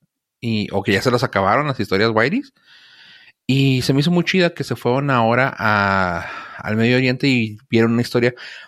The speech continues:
muy, muy buena, o sea, que es esta de, de Raya y los últimos dragones. Bueno, el último dragón. Ah, y, hmm, acabo de aventarme también la de Moana y se me hizo muy parecida. O sea, como que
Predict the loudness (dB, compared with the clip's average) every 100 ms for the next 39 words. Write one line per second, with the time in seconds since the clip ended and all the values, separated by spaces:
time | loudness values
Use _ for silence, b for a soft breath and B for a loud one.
0 | B -2 2 4 4 4 2 4 2 2
1 | -2 -4 -4 -2 -2 -4 -12 _ _ _
2 | _ _ _ _ _ _ 0 0 0 0
3 | 0 2 2 2 -2 B B -10 -2 0
4 | 2 0 0 -4 B B -6 -2 -2 -2
5 | -6 -4 -4 -2 0 0 -2 -2 -4 -8
6 | -12 _ -10 -6 -4 -4 -4 -4 -4 -6
7 | B B B B B B -2 2 2 2
8 | 0 -2 -4 -8 _ _ -2 2 4 4
9 | 2 -2 -8 _ _ _ -18 -4 0 2
10 | 0 -2 b b b b _ _ _ _
11 | -20 B B B B _ _ _ _ _
12 | -4 -2 -2 -2 -2 2 2 2 2 2
13 | 2 2 0 0 0 0 0 0 0 0
14 | 0 0 2 2 0 0 0 0 0 2
15 | 2 2 0 -4 -4 -6 -2 0 0 0
16 | 0 2 2 2 2 0 0 0 0 -2
17 | -2 -6 -6 -10 -12 -14